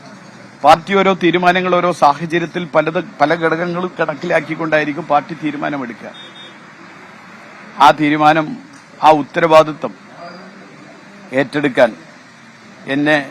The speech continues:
നിയോഗിച്ചതുകൊണ്ട് ആ ഉത്തരവാദിത്തം ഞങ്ങൾ ഏറ്റെടുക്കുന്നു. ഞങ്ങൾ ഒരുമിച്ച് നിലമ്പൂരിലെ യു ഡി എഫ് ഒറ്റക്കെട്ടായി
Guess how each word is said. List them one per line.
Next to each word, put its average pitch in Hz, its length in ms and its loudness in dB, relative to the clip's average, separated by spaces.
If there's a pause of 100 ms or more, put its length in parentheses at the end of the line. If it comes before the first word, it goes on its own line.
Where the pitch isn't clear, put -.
(200)
നിയോഗിച്ചതുകൊണ്ട് 151 840 0 (200)
ആ 147 40 6 (100)
ഉത്തരവാദിത്തം 147 680 -2
ഞങ്ങൾ 135 240 -6
ഏറ്റെടുക്കുന്നു. 147 540 -8 (920)
ഞങ്ങൾ 185 160 4 (100)
ഒരുമിച്ച് 180 400 -2 (720)
നിലമ്പൂരിലെ 165 540 2 (120)
യു 151 120 0
ഡി 165 140 2
എഫ് - 160 -14 (380)
ഒറ്റക്കെട്ടായി 151 640 0